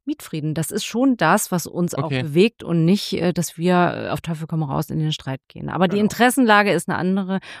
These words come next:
Speaker 1: und der Blick, den haben wir natürlich auf die Mieterinnen und Mieter, ist doch ganz klar und nicht auf die Vermieter.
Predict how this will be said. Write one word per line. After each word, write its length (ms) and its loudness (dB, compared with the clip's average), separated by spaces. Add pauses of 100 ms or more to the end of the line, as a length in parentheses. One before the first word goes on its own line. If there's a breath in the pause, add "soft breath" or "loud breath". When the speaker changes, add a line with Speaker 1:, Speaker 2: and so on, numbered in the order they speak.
Speaker 1:
und 140 -2
der 80 4
Blick, 260 -2 (100)
den 220 -6 (220)
haben 280 -4
wir 160 6
natürlich 720 2 (100)
auf 180 -2
die 80 -2
Mieterinnen 380 4
und 60 4
Mieter, 220 0
ist 140 -8
doch 120 -8
ganz 280 0
klar 360 0
und 100 4
nicht 140 6
auf 80 2
die 120 -6
Vermieter. 500 -6